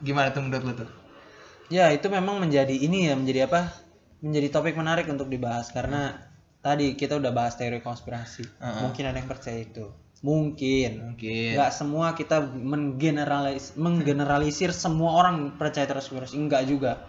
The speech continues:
Speaker 1: Mm-mm.
Speaker 2: Tapi kita juga nggak nutup kemungkinan ada masyarakat yang nggak percaya. Bukan
Speaker 1: Hmm.
Speaker 2: karena teori konspirasi.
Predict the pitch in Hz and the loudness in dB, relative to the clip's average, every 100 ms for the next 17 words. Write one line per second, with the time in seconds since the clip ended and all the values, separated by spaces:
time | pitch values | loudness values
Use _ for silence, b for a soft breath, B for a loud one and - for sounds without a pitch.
0 | - 127 120 123 127 - - _ _ 156 | -12 -10 -8 -6 -8 -10 -20 _ _ -2
1 | 220 220 240 233 202 160 156 151 151 160 | -2 -2 0 2 2 2 0 -2 -2 -2
2 | 190 170 208 220 196 175 196 202 147 - | -4 0 0 0 -2 -2 -2 -4 -6 -6
3 | - 143 139 113 - - 156 160 233 233 | -8 -6 -6 -8 -12 -2 2 4 6 6
4 | 214 208 208 214 202 233 226 - | 6 2 2 -2 -2 -4 -4 -8